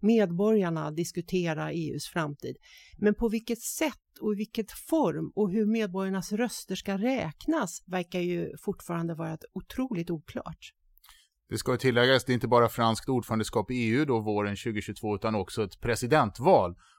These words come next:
Speaker 2: Och man kan ju föreställa sig att den sittande franska presidenten gärna vill ha någonting att presentera, något, liksom, ett rejält resultat från en sån här, eh, process. Men det kanske blir av ett annat slag då än, än en, eh, en segdragen fördragsgenomtröskning.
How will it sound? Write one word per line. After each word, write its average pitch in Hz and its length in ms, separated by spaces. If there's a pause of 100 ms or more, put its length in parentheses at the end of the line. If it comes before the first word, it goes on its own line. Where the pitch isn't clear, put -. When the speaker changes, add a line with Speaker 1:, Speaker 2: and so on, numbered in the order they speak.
(120)
Speaker 2:
Och 117 60
man 117 100
kan 131 100
ju 120 40
föreställa 117 560
sig 107 140
att 104 80
den 107 100
sittande 98 380
franska 107 320
presidenten 98 600
gärna 117 300
vill 123 140
ha 113 260
någonting 113 420
att - 280
presentera, 127 580
något, 104 260
liksom, 110 380 (600)
ett 127 120
rejält 147 440
resultat 160 720
från 113 200
en 104 100
sån 104 160
här, 92 500
eh, 87 40
process. - 680 (100)
Men 123 140
det 135 80
kanske 143 200
blir 135 140
av 123 60
ett 131 80
annat 117 240
slag 131 320
då 90 80
än, 92 240
än 104 180
en, 101 240
eh, 95 120 (340)
en 117 100
segdragen 110 640
fördragsgenomtröskning. 110 2000